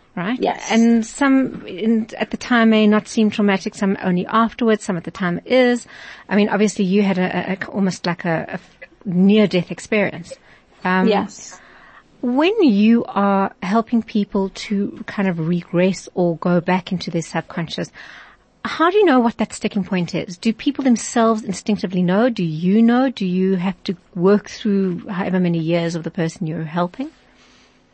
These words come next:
Speaker 2: Yeah, so I, it's so funny. I, um, it's, it's really not about me. I do the technique, um, and what comes up, it's 'cause it's basically all it's really doing is allowing for, um, easier recall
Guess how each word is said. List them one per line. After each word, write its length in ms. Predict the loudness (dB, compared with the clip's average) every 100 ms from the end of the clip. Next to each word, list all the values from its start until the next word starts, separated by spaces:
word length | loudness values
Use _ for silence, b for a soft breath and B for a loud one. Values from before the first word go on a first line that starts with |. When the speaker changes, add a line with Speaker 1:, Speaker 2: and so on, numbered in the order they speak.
| -20 B B
Speaker 2:
Yeah, 480 | 0 2 2 2 -2
so 480 | -4 -2 0 0 -2
I, 380 | -4 -4 -4 -2
it's 220 | -4 -4
so 140 | -4 -4
funny. 420 | -4 -4 -4 -6
I, 240 | -4 -2 0
um, 340 | 0 -2 -4 -6
it's, 340 | -6 -8 -10 -6
it's 160 | -4
really 240 | 0 0 0
not 180 | 0 0
about 260 | 0 -2
me. 360 | -4 -10 -10 -8
I 220 | -4 -4
do 120 | -4
the 100 | -4
technique, 760 | -6 -8 -8 -6 -6 -6 -12 _ b b b -6
um, 520 | -2 0 -2 -6 -8
and 400 | -4 -4 -4 -6
what 420 | -8 -4 -2 -2
comes 400 | -4 -6 -4 -2
up, 320 | -2 -2 -4 B B B -2
it's 160 | -2
'cause 200 | 0 -2
it's 140 | -2 -2
basically 460 | -4 -2 -4 -2
all 220 | 0 2 0
it's 180 | -2
really 220 | -2 -2 -2
doing 280 | -4 -4
is 140 | -6 -2
allowing 560 | 0 0 -2 -4 -8
for, 640 | -12 -4 0 0 0 -4 -6 -4
um, 500 | -2 -2 -2 -6 -14 -16 -18 _
easier 360 | 0 0 2 2
recall 720 | 2 0 0 -2 -4 -4 -10